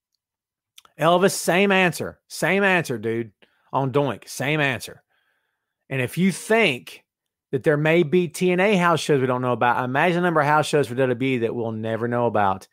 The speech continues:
that Doink was on the card and a Doink was there, but it wasn't the same guy. There you go. There you go. Are you there? There you go. Okay.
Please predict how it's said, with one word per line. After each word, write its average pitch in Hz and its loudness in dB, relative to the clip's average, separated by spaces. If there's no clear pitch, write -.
that 113 -4
Doink 123 0
was 120 -2
on 143 0
the 156 -2
card 127 2
and 123 -6
a 127 -2
Doink 139 -2
was 120 -4
there, 117 4
but 110 0
it 113 -4
wasn't 104 -2
the - -18
same - -16
guy. - -20
There - -20
you - -20
go. - -20
There - -20
you - -20
go. - -20
Are - -20
you - -20
there? - -20
There - -20
you - -20
go. - -18
Okay. 78 -12